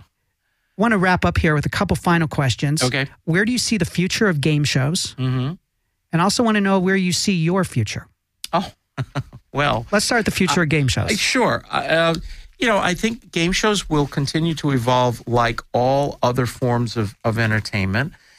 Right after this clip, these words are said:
Speaker 2: I think that they will continue to be adapted to different types of media, different types of platforms. Um, I think that, uh, the days of thinking of game shows only as,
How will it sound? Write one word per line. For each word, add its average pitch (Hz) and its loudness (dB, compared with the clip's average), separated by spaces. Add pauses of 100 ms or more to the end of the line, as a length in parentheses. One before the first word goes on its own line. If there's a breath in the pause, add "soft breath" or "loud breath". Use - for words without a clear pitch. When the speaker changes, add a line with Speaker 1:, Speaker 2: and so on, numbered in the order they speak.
(180 soft breath)
Speaker 2:
I 131 2
think 151 -4
that 131 -2
they 127 2
will 117 2
continue 151 -2
to 143 -14
be 123 0
adapted 117 -2
to 110 -6
different - -6
types - -4
of 107 -4
media, 113 0
different 117 -4
types - -4
of - -20
platforms. 120 -2 (560 soft breath)
Um, 113 2
I 120 -2
think 123 -4
that, 117 -2 (1160)
uh, 110 2
the 127 -2
days 135 -2
of 127 -4
thinking 147 -2
of 117 -4
game 127 -2
shows 127 -2
only 143 -2
as, 120 -2